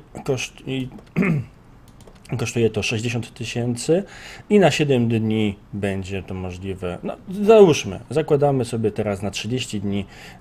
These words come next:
e, na, dla wszystkich. Potwierdzamy.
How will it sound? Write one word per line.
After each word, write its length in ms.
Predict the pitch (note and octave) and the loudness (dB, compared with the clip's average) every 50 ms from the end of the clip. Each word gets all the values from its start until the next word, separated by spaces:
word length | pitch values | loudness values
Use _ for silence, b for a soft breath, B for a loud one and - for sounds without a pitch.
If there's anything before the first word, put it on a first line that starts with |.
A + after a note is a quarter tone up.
| B - - | B -16 -12
e, 500 | A#2 G2+ F#2+ F#2 F#2+ F#2+ G2 F#2+ G2 G2 | -10 -8 -8 -6 -6 -6 -6 -6 -6 -4
na, 180 | G2+ G#2+ A2 | -2 -2 -2
dla 240 | A2 A2+ A#2 B2 A#2+ | -2 -2 -2 -2 -2
wszystkich. 720 | A2+ - - C#3+ - - - - C3 B2 A#2+ A#2 A#2+ - - - - - - - - - - - - - - - - - - - B B B B B B B - - - - - - | -2 0 -2 -2 -2 -2 -6 -6 -4 -2 -2 -2 -4 -8 -16 -20 -20 -20 -20 -20 -20 -20 -20 -20 -20 -20 -20 -20 -20 -20 -20 -20 B B B B B B B -20 -20 -20 -20 -10 -4
Potwierdzamy. 920 | - A#2 A2 - A2+ A2 A2+ A2 A2 B2+ B2 A#2 A2 G#2+ G#2+ G#2 G#2 G#2+ | -4 -4 -2 -2 -4 -2 -2 -2 0 0 2 2 2 0 0 -2 -4 -4